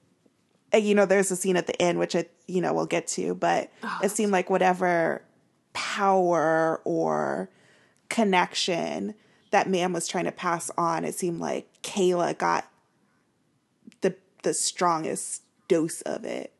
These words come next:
Speaker 1: if that makes
Speaker 2: Yeah.
Speaker 1: sense.
Speaker 2: Which makes it kinda sadder that she'll,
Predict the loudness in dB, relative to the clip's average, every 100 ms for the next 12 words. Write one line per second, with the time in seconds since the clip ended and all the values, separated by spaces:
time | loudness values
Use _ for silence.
0 | _ _ -12 -8 -6 -6 -10 -8 -8 -8
1 | -10 -12 -18 _ _ _ _ _ _ _
2 | _ _ _ -20 -10 -6 -4 -4 -4 -4
3 | -4 -4 -2 -2 -2 -4 -6 -6 -4 -4
4 | -6